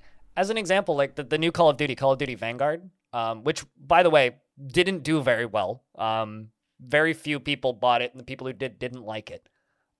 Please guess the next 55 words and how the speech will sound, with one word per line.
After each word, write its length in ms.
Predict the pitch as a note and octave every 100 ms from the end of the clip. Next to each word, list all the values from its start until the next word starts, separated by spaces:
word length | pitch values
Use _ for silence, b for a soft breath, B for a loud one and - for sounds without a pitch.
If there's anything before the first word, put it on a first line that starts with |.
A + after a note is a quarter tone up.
| A#2+
Um, 580 | A#2 A#2 G#2+ G#2+ G2 - _ _ _ -
has 520 | - D#3 D#3 B2+ -
Pitfall 500 | - F3 - B2+ G#2
in 160 | C3
it. 140 | A2 - _
You 160 | D#3
can 180 | F3+ G3
play 260 | - D#3 C#3+
Pitfall 600 | - E3 - A#2 A2 -
in 400 | D3 C#3 B2+ A#2+ A#2
Call 160 | - A2+
of 80 | A2
Duty 240 | A#2 G#2 -
Vanguard, 360 | G#2+ B2 D3+
'cause 120 | C#3+ C3+
that 120 | C3
game 200 | C3+ B2+
has, 180 | C3 A2
like, 240 | A#2 - b b b
kind 160 | - F3+
of, 60 | -
not, 200 | G#3+ -
it's 200 | F3+ -
not 220 | F#3 -
hu-, 140 | - -
a 60 | C#3+
hub 200 | E3 D#3
levels, 340 | D3+ B2 G2+ -
the 80 | -
r-, 260 | A2 C3+ D#3
it 60 |
has, 160 | D#3 F#3+
like, 80 | C#3
a 80 | C3+
home 160 | D3+
base 180 | A#2 B2+
that 80 | A#2
you 60 |
can 100 | A#2
walk 160 | A#2+ B2+
around, 300 | C#3+ D3 D#3 B B B
and 180 | C3 B2+
there's 320 | B2+ B2 A2
a, 200 | A#2 A2+
an 120 | A2
old 180 | C3 C#3
C 140 | - D3+
R 100 | B2+
T 140 | -
and 80 | B2
an 60 | A2
Atari 420 | - F#3 E3 A#2+
plugged 220 | A#2+ G2
into 240 | G2+ -
it. 140 | B1